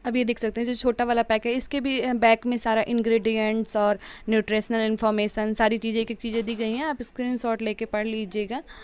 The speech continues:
और जहाँ तक कि अगर मुझे टाइम मिलेगा तो मैं वेबसाइट पे भी अपडेट करके आपको लिंक दे दूँगी, तो आप उसके थ्रू भी पढ़ सकते हैं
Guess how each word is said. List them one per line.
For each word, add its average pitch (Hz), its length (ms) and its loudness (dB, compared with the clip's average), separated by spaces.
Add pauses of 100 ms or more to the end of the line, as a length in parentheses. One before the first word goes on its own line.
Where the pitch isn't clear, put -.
(260)
और 202 220 0
जहाँ 208 220 -2
तक 202 160 -4
कि 214 100 -2
अगर 208 200 0
मुझे 208 220 -2
टाइम 202 220 0
मिलेगा 240 280 2
तो 269 140 -2
मैं 254 160 0
वेबसाइट 208 500 0
पे 226 120 4
भी 226 140 2
अपडेट 220 360 2
करके 220 260 0
आपको 208 240 0
लिंक 220 240 0
दे 220 140 2
दूँगी, 208 260 -2
तो 220 140 -2
आप 202 160 2
उसके 220 280 0
थ्रू 220 140 0
भी 226 140 2
पढ़ 208 220 2
सकते 202 320 -4
हैं 240 160 -2